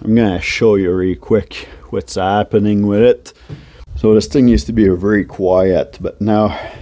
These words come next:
so I got it low speed here. I'll make you hear it at low speed. It vibrates like crazy.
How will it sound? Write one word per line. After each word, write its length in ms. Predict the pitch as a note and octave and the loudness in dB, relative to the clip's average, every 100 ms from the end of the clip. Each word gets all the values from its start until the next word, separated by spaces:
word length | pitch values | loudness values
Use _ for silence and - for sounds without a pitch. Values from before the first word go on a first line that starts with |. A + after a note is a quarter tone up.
| - - | -20 -14
so 260 | - F2 | -6 -4
I 80 | F2 | -2
got 260 | F#2 F#2+ E2+ | 0 0 -2
it 240 | - - | -12 -6
low 180 | G2 F2+ | -2 -2
speed 580 | - - A2 G#2+ G2 F2+ | -4 -4 2 2 2 0
here. 440 | A#2+ A#2 A#2 - G#2 | 2 4 2 0 -14
I'll 200 | - F2+ | -10 -8
make 340 | F#2+ F#2 E2 | -4 -6 -6
you 100 | D#2+ | -10
hear 300 | E2 E2 E2+ | -6 -4 -2
it 140 | D#2+ - | -2 -4
at 160 | D2 | -8
low 160 | E2+ E2+ | -6 -6
speed. 400 | - - E2 E2 | -6 -10 -4 -4
It 100 | D#2 | -4
vibrates 580 | D#2+ F2 F2 F2 D2+ - | -2 0 2 0 -2 -6
like 120 | C2+ | -10
crazy. 540 | - C2 C#2 E2 G2 | -10 -6 -4 -2 -4